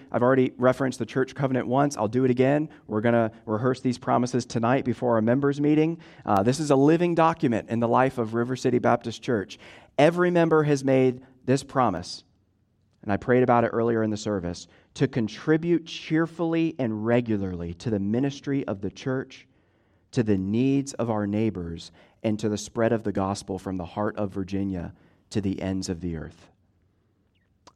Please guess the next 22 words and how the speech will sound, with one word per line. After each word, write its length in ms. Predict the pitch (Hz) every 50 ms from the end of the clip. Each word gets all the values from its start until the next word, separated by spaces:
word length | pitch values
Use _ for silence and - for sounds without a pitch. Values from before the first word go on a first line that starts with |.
| _ _ _ _ _ _ _ _ _ _ _ _ _ _ _ _ _ _ _
R 140 | - 110 110
C 120 | 107 - 101
B 140 | 98 98
C, 260 | 92 - - 95 90 87
brothers 380 | - - 104 101 104 98 92
and 80 | 92 87
sisters, 460 | - 101 92 - - 98 87 - -
let's 300 | - 117 123 123 - -
pray 640 | - - - - - 92 92 92 90 85 82 80 - _ _ _ _ _ _ _ _ _
that 200 | - 110 98 -
we 480 | - 95 98 107 117 117 117 117 120 120 - - -
would 200 | 98 98 95 92
be 380 | 101 98 98 101 98 98 101 -
a 40 | 90
church, 540 | 90 - - - - 95 87 - - - -
e-, 80 | 98 -
especially 640 | - 110 - - - 135 131 131 - - 135 123 113
as 140 | 98 95
we 140 | 110 110 113
become 540 | 113 113 104 - - 107 104 107 117 117 113 _ - - _ _ -
more 360 | 98 95 101 107 107 104 - -
established, 840 | 92 - - - - 98 92 110 131 139 139 139 139 - - -